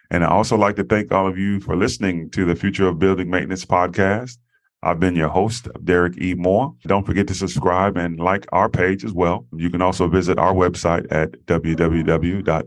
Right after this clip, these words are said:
B M O T W dot com. You can also find me on, uh, LinkedIn or any social media platforms under my name, Derek Moore, D E R E C K,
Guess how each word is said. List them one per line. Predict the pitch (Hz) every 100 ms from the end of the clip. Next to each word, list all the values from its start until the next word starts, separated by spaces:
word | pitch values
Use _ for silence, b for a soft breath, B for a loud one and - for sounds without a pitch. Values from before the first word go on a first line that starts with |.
| -
B | 92 90 87
M | 87 85 -
O | 87 87
T | 87 95 85
W | 78 82 87 95 - -
dot | 78 -
com. | 92 95 - -
You | 80
can | 82 82
also | 82 - 85
find | 80 90 85 87 85
me | 95 104 117
on, | 98 92 90 87
uh, |
LinkedIn | 78 92 123 123 117 120 123 - -
or | - -
any | 90 87
social | - 101 95
media | 98 101
platforms | 98 90 80 101 101 98 -
under | 98 95
my | 87 95
name, | 85 90 101 76
Derek | 80 85 92 -
Moore, | 85 90 101 104
D | 90 90 90
E | 87
R | 82 82 -
E | 98
C | 87 -
K, | - 87 117